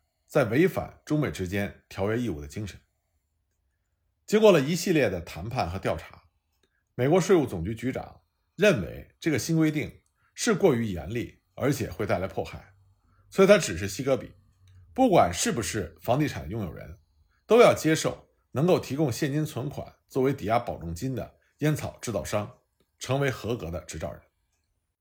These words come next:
所以我们可以看到，一八七九年之前，华人主要靠自己的力量来对抗美国的种族歧视和迫害。一八七九年之后呢，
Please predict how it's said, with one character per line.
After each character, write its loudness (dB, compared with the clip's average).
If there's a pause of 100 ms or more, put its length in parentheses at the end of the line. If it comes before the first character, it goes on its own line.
(500)
所 2
以 6
我 4
们 -2
可 -4
以 -2
看 -6
到， -18 (260)
一 -2
八 6
七 -2
九 -2
年 -6
之 -6
前， -14 (540)
华 4
人 2
主 -4
要 -2
靠 -6
自 -10
己 -14
的 -16
力 -8
量 -14 (360)
来 2
对 4
抗 -2
美 -6
国 -12
的 -4
种 -10
族 -4
歧 -10
视 -6
和 -6
迫 -8
害。 -16 (840)
一 2
八 10
七 -4
九 2
年 -2
之 -4
后 -2
呢， -14